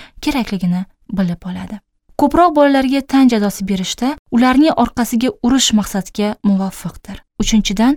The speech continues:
jazolanganingizdan keyin bola yig'lashni boshlashi bilan uni yolg'iz qoldirish kerak. Ota-ona bu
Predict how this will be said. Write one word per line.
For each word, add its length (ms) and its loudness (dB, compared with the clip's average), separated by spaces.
jazolanganingizdan 1160 4
keyin 240 2
bola 160 0
yig'lashni 460 -2
boshlashi 460 -8
bilan 240 0
uni 220 6
yolg'iz 480 -2
qoldirish 440 -6
kerak. 240 -14
Ota-ona 400 0
bu 80 0